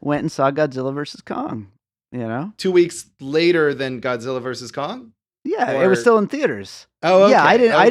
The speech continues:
Speaker 1: didn't, I
Speaker 2: so
Speaker 1: didn't break,
Speaker 2: you didn't
Speaker 1: uh,
Speaker 2: see it the week it opened,
Speaker 1: No,
Speaker 2: is what you're
Speaker 1: no,
Speaker 2: saying.
Speaker 1: no.
Speaker 2: Okay.
Speaker 1: Yeah, I,
Speaker 2: All right,
Speaker 1: I,
Speaker 2: all
Speaker 1: I,
Speaker 2: right.
Speaker 1: I planned all my vaccinations in, in
Speaker 2: Okay.
Speaker 1: time to be able to see it before it left theaters. Absolutely.
Speaker 2: All right,
Speaker 1: Yeah.
Speaker 2: all right. That's
Speaker 1: <laughs>
Speaker 2: fair. Yeah. I mean, I, weirdly,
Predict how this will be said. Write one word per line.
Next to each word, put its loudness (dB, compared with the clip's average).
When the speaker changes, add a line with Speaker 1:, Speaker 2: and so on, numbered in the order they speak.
Speaker 1:
didn't, 2
I 6
Speaker 2:
so 4
Speaker 1:
didn't 2
break, 0
Speaker 2:
you -6
didn't 6
Speaker 1:
uh, 4
Speaker 2:
see 4
it 4
the 4
week 2
it 2
opened, 2
Speaker 1:
No, 6
Speaker 2:
is -2
what -6
you're -6
Speaker 1:
no, 0
Speaker 2:
saying. -4
Speaker 1:
no. -4
Speaker 2:
Okay. -4
Speaker 1:
Yeah, -4
I, 2
Speaker 2:
All 2
right, 2
Speaker 1:
I, 2
Speaker 2:
all 0
Speaker 1:
I, 0
Speaker 2:
right. -8
Speaker 1:
I 0
planned -6
all 2
my -2
vaccinations -6
in, -6
in -4
Speaker 2:
Okay. -8
Speaker 1:
time 0
to -2
be 0
able 0
to -8
see -6
it -4
before -6
it -6
left -8
theaters. -16
Absolutely. -16
Speaker 2:
All -8
right, -16
Speaker 1:
Yeah. -18
Speaker 2:
all -10
right. -10
That's -14
Speaker 1:
<laughs> -20
Speaker 2:
fair. -12
Yeah. -6
I -4
mean, -4
I, 0
weirdly, 2